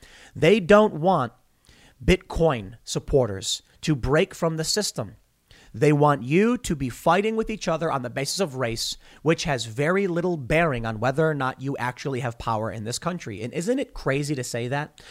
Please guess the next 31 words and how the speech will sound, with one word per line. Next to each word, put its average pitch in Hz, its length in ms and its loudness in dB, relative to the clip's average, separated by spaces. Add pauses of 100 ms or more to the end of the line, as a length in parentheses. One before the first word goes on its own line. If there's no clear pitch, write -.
(120)
Because 180 280 2
everything 214 640 0
the 202 80 0
left 151 300 -2
says 107 420 -4 (240)
is 139 180 0
that 123 320 0 (260)
race 180 280 2
is 185 120 -2
everything 170 520 0
and 139 120 -6
white 156 240 0
privilege. 135 480 -4
And 139 120 -2
I'm 170 120 0
just 156 200 -6
like, 147 360 0
Will 214 260 4
Smith 127 580 -6 (460)
has 165 300 4 (180)
one 165 680 2
hundred 196 640 -2
million 208 760 2
times 139 640 -2
more 165 300 2
political 165 440 -4
power 127 500 0 (200)
than 123 220 -4
you 104 260 2
or 165 140 4
I. 110 280 -2